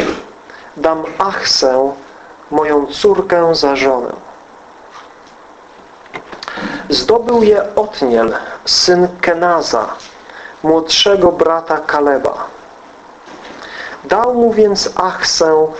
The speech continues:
swoją córkę, za żonę. A gdy ta przybyła do niego, namówiła go,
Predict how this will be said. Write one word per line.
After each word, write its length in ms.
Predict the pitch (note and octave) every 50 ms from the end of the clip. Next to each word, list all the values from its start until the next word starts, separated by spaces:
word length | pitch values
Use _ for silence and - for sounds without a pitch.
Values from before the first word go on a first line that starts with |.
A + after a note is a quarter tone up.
| - - -
swoją 560 | - - - - - D3+ C#3+ C#3+ C#3 C3+ B2+
córkę, 720 | B2+ - - F#3 G3 F#3+ F3 - - E3+ E3 E3 D#3+ D#3
za 200 | D#3 - D3 C#3
żonę. 380 | C3+ C3 C3+ C#3+ C3 - - - - - - - - - - - - - - - - - - - - - - - - - - - - - - - - - - - - - - - - - - -
A 120 | - C#3+ D3
gdy 220 | D3+ D3+ C#3+ C#3+
ta 240 | C#3+ C#3+ F3 G3 G3+
przybyła 600 | G3+ - - - D#3 D3 C#3+ F3+ A3 - D#3+ C3+
do 140 | C3 C3+ B2+
niego, 500 | B2+ B2 B2 A#2+ A#2+ C3 B2 B2+ C#3+ D3 - - - - - - - - - - - - - - - - - - - - - - -
namówiła 760 | C#3+ C#3+ D3 D#3 D#3+ E3 D#3+ D#3 D3+ G3+ C4 C#4+ A3 C#3 B2+
go, 360 | B2 A#2+ B2+ B2 B2+ C#3+ D3